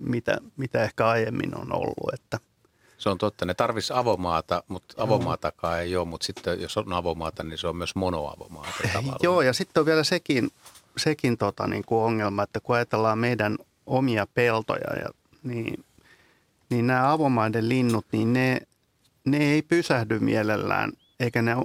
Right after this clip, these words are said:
Speaker 1: oikein pärjää semmoisella pienillä alueella, jossa on lähellä puskaa ja, ja metsää, josta niinku petolinnut voi ahdistella niitä. Eli ne tarvitsee sellaisia isoja aukeita alueita, jossa ei ole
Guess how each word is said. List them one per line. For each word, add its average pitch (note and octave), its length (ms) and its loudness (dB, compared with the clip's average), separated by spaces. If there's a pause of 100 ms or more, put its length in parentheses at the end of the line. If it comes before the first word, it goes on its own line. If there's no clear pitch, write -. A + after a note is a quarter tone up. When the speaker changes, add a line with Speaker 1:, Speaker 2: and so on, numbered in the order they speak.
Speaker 1:
oikein C3+ 340 2
pärjää D3 400 2
semmoisella A#2+ 520 0
pienillä B2 480 2
alueella, - 640 0
jossa A#2 280 -2
on A#2+ 80 0
lähellä B2 420 0
puskaa A2 600 0
ja, A#2+ 160 0 (300)
ja A#2 240 -2 (560)
metsää, A#2+ 720 0
josta A2+ 300 -2
niinku A2+ 240 -6
petolinnut A2+ 640 0
voi A#2+ 140 4
ahdistella A#2+ 680 -2
niitä. - 420 -6 (1040)
Eli A2+ 100 2
ne A#2 100 0
tarvitsee D3+ 500 2
sellaisia B2 480 2 (140)
isoja B2+ 540 2 (1000)
aukeita A#2+ 600 2
alueita, G#2 560 0
jossa A2+ 320 0
ei C3 280 2
ole A2 100 0